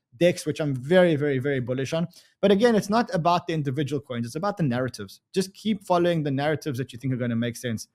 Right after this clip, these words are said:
We will always trade. We will always need layer one power.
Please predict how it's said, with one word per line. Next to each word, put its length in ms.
We 80
will 200
always 340
trade. 400
We 80
will 140
always 420
need 180
layer 220
one 240
power. 340